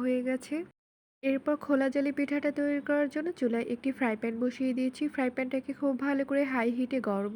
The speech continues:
করে নিয়ে এরপর ব্যাটারটা দিয়ে দিচ্ছি। মনে রাখবেন একদম ধোয়া ওঠা ফ্রাই প্যানে কিন্তু এই ব্যাটারটা দিতে হবে, না হলে কিন্তু একদমই ছিদ্র কাটবে না। মনে রাখবেন যখন ব্যাটারটা ফ্রাই প্যানে দেবেন তখন যেন চুলার আঁচটা medium to high হিটে থাকে। একটু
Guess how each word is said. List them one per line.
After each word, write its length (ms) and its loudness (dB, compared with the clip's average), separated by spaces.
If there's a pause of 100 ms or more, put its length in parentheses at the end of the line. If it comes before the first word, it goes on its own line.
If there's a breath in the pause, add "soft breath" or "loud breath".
করে 240 2
নিয়ে 140 0 (120)
এরপর 220 -2 (100)
ব্যাটারটা 460 0
দিয়ে 200 0
দিচ্ছি। 280 -6 (260)
মনে 260 6
রাখবেন 260 4 (160)
একদম 220 0 (120)
ধোয়া 280 4
ওঠা 260 0
ফ্রাই 220 0
প্যানে 280 0
কিন্তু 180 -2 (120)
এই 140 4
ব্যাটারটা 440 2
দিতে 240 2
হবে, 160 2 (100)
না 120 0
হলে 220 2
কিন্তু 160 0 (140)
একদমই 360 -2
ছিদ্র 240 0 (120)
কাটবে 360 2
না। 60 -4 (380)
মনে 240 4
রাখবেন 260 2 (120)
যখন 300 2
ব্যাটারটা 460 2
ফ্রাই 220 2
প্যানে 200 2 (100)
দেবেন 200 2 (100)
তখন 280 0
যেন 100 2 (120)
চুলার 220 0 (100)
আঁচটা 260 -2 (100)
medium 360 2
to 40 2 (100)
high 240 2
হিটে 220 0 (100)
থাকে। 240 -4 (340)
একটু 240 -2